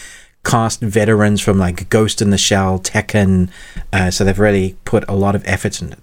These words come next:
I, I know a lot of people are gonna have issue with the type of animation. Um, so Netflix did a, an anime recently called Ex-, Extinction,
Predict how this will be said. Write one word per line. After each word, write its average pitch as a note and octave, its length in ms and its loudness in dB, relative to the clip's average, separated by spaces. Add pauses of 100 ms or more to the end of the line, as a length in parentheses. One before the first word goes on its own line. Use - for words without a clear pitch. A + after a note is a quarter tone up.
I, - 160 -4
I - 80 0
know C3 320 4
a - 20 4
lot A#2 140 4
of G#2+ 60 -4
people A2+ 180 0
are G#2 40 0
gonna G2+ 140 0
have - 140 -12
issue A2 400 0
with G2+ 200 -2
the G2 80 -2
type G2 300 -2
of E2+ 140 -6
animation. G2+ 720 -2 (520)
Um, G2+ 540 0
so - 140 0
Netflix A#2 380 2
did A2+ 140 2
a, G#2 320 4
an G2+ 100 0
anime G#2+ 420 2
recently G#2 340 -2
called G2+ 420 2
Ex-, - 400 -4
Extinction, C3 1080 -2